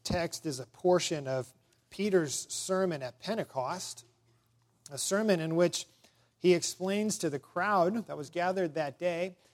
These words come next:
he explains the importance of Jesus' resurrection from the dead, what we are celebrating this morning.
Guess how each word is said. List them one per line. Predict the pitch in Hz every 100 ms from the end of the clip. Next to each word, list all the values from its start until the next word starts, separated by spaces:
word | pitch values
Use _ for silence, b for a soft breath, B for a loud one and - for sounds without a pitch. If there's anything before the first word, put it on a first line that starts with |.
| b b
he | -
explains | 175 - - 202 214 165
the | 180 160
importance | 151 - 202 240 175 170 214 -
of | 175 170 160 131
Jesus' | - 214 190 185 -
resurrection | 156 180 151 160 160 180 - 170 143
from | - 143 131 -
the | -
dead, | 120 143 123 107 _ _ _ _ _ _ _ _
what | 139 147
we | 147
are | 131
celebrating | - 147 139 139 131 120
this | 113 -
morning. | 135 147 127